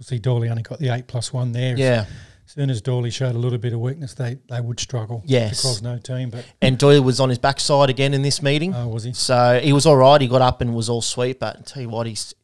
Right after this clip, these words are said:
Speaker 2: he's in the wars a bit recently. But he's tough. He's
Speaker 1: He's
Speaker 2: get-,
Speaker 1: tough, man.
Speaker 2: he's getting back on. He's typical Newcastle, Hunter Valley boy.
Speaker 1: Yep.
Speaker 2: Tough as nails.
Speaker 1: Absolutely.
Speaker 2: So,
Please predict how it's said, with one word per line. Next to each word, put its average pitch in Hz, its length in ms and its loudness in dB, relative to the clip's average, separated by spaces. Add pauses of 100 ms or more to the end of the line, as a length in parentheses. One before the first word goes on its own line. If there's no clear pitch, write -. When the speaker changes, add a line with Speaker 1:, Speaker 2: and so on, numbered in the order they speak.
Speaker 2:
he's 127 100 -14
in 156 80 -2
the 147 80 0
wars 123 260 0
a 165 60 -4
bit - 160 -10
recently. 120 540 -6 (260)
But 143 80 -4
he's 123 120 -4
tough. 156 580 -2
He's 127 100 -18
Speaker 1:
He's - 80 -16
Speaker 2:
get-, 151 80 -6
Speaker 1:
tough, 110 180 -14
man. 92 280 -18
Speaker 2:
he's - 100 -18
getting 170 240 -10
back 131 240 -12
on. 156 300 -8 (240)
He's - 260 -12 (220)
typical 165 400 -8
Newcastle, 143 800 -4
Hunter 135 220 -4
Valley 127 240 2
boy. 120 440 -4
Speaker 1:
Yep. 127 220 -18 (140)
Speaker 2:
Tough 127 240 -6
as 120 100 -6
nails. 113 360 -4
Speaker 1:
Absolutely. 120 440 -6 (300)
Speaker 2:
So, 117 580 0